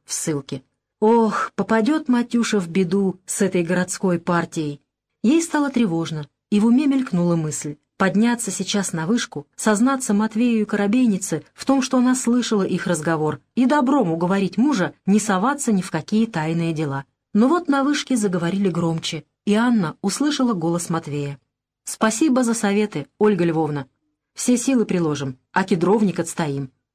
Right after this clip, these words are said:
«Вон они о чём, о кедровнике», удивилась Анна и опять не без удовольствия отметила. «Хорошо, что не дёрнул меня леший на вышку подняться». Вскоре потолок амбара заскрипел, и Анна увидела на лестнице коробейницу.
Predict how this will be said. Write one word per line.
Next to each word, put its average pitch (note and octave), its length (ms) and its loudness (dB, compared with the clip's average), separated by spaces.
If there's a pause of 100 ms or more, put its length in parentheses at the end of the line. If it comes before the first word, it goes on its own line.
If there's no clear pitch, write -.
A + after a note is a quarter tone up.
(120)
«Вон G#3+ 520 0
они G3 200 0
о F3+ 120 -2
чём, D#3 340 -6 (220)
о F#3 80 -2
кедровнике», F#3+ 800 0 (240)
удивилась F#3 520 2
Анна G3 380 0 (220)
и D4+ 80 2
опять C4 380 0
не G#3+ 120 4
без F#3 140 -2
удовольствия D#3 600 -4
отметила. C#3+ 540 -8 (420)
«Хорошо, C4 420 0
что D4+ 180 -4
не C#4+ 200 2
дёрнул A3+ 520 0
меня F#3 260 0
леший A3+ 320 -2
на F3 160 0
вышку E3+ 300 -4
подняться». C#3+ 560 -6 (500)
Вскоре E4 380 0
потолок F#3 440 -2
амбара E3+ 380 -2
заскрипел, E3 680 -4 (300)
и A3+ 100 2
Анна C#4 320 2
увидела A3+ 380 2
на G3 160 0
лестнице A#3 500 -2
коробейницу. D3 800 -6